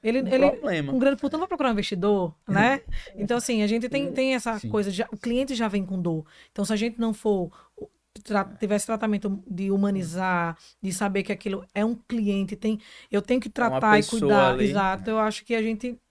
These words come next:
Speaker 2: É.
Speaker 1: também tira a, a, tira muito do que a gente
Speaker 3: Sim.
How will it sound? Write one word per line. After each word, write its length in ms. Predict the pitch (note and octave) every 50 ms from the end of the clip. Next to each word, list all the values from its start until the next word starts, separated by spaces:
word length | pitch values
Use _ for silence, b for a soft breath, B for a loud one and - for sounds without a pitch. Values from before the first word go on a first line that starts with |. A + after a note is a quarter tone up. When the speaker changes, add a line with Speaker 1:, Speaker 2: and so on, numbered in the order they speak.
| _ _ _ -
Speaker 2:
É. 80 | A#3
Speaker 1:
também 680 | A3+ A#3 A#3+ A#3 A#3+ B3 B3+ C4+ C4+ C#4 C#4 C#4 C4+ B3+ B3 b b b b b b _ _ _ -
tira 280 | C#4+ D4 D#4 D#4 D4+ G3 -
a, 220 | B3+ B3+ - -
a, 60 | - - _ _ _ _ _ - - -
tira 220 | D#4+ D#4 D#4 D#4 D4
muito 260 | C#4 C4+ C4+ - C4+
do 80 | A#3+
que 80 | G#3 C4
a 40 | B3+
gente 280 | A#3 B3 A3+ B3 A#3+
Speaker 3:
Sim. 380 | - - - D3 C3 B2+ C3+ C#3+